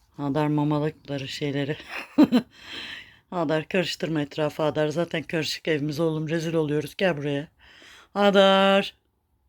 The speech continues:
Haydar. Hadar'ım. Hadar'ım. Severim Hadar'ımı, çok severim Hadar'ımı. Hadar bana kızıyor.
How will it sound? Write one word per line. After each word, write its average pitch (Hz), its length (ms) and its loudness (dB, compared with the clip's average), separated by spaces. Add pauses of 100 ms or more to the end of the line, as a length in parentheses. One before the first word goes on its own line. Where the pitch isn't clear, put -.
(560)
Haydar. 147 1120 0 (580)
Hadar'ım. 160 760 0 (1200)
Hadar'ım. 160 800 0 (920)
Severim 151 500 2
Hadar'ımı, 156 640 2
çok 160 260 -4
severim 196 480 4
Hadar'ımı. 143 720 -2 (760)
Hadar 151 440 0
bana 147 220 2
kızıyor. 135 440 -4